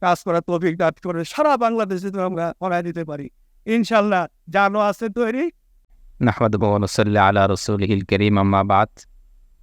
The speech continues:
Speaker 2: قال الله تعالى في القرآن المجيد: "أولئك هم المؤمنون حقا، لهم درجات عند ربهم ومغفرة ورزق كريم". وقال تعالى: "لقد رضي الله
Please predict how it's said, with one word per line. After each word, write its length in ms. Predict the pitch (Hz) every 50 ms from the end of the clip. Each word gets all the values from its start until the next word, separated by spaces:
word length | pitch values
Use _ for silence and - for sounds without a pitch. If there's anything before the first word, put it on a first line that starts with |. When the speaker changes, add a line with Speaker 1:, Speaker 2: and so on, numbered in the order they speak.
| - - _ _ -
Speaker 2:
قال 180 | 117 120 117 113 113
الله 240 | 113 113 117 113 110 113 104 - 117
تعالى 360 | 107 104 107 110 110 110 110 104
في 140 | - - -
القرآن 640 | 120 110 101 - 110 107 113 110 117 117 110 104 107
المجيد: 560 | 104 101 95 95 98 98 95 113 113 107 90 - _ _ - _ _ _ _ _ _ - - - _ _ _ _ _ - _ -
"أولئك 420 | - 120 123 123 123 117 120 113 -
هم 180 | 127 120 123 117 117
المؤمنون 640 | 113 113 117 117 - - 117 113 113 110 113 110 107
حقا، 440 | - - 123 - - - - 98 90 - - - - -
لهم 280 | 110 104 101 110 104 107 104
درجات 640 | 101 110 107 107 104 98 98 113 120 117 107 - - 110 104 101
عند 300 | 95 95 104 110 107 101 101
ربهم 440 | 101 101 101 95 95 101 101 104 98
ومغفرة 580 | 95 95 98 101 - - - - 104 95 92 -
ورزق 420 | 98 95 92 92 92 90 - - - 92 90 90
كريم". 340 | - - 98 101 107 113 117 - - - - - - - - - _ _ - _ _ -
وقال 340 | - - - 123 120 117 117 113 107 -
تعالى: 480 | - 101 98 104 117 117 117 113 107 92 90 - - - - - - - - - - - - _ _ - - -
"لقد 360 | 113 113 113 - 139 139 135 123 120 117 123
رضي 240 | 127 120 120 117 120 120
الله 500 | 113 110 110 113 117 120 117 113 110